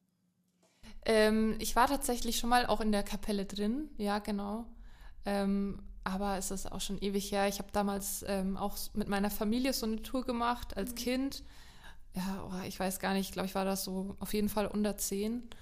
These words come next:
Speaker 2: Okay.
Speaker 1: Und, ähm, für mich war das auch total spannend, da einfach diese Geschichte dahinter,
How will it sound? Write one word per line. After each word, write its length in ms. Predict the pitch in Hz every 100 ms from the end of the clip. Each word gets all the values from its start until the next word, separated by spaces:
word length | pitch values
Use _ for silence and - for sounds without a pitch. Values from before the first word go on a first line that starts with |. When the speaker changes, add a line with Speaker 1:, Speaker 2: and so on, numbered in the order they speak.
| -
Speaker 2:
Okay. 340 | 247 247 233 247 - - -
Speaker 1:
Und, 480 | 208 202 202 202 202
ähm, 280 | 202 196 202
für 140 | 202
mich 220 | 208 214
war 120 | 208 202
das 160 | 196
auch 140 | 208 190
total 400 | - 214 208 202
spannend, 640 | - 202 196 196 196 196
da 140 | 196 185
einfach 260 | 196 202
diese 260 | - 208 202
Geschichte 420 | 196 - 214 202
dahinter, 640 | 202 190 208 208 196 196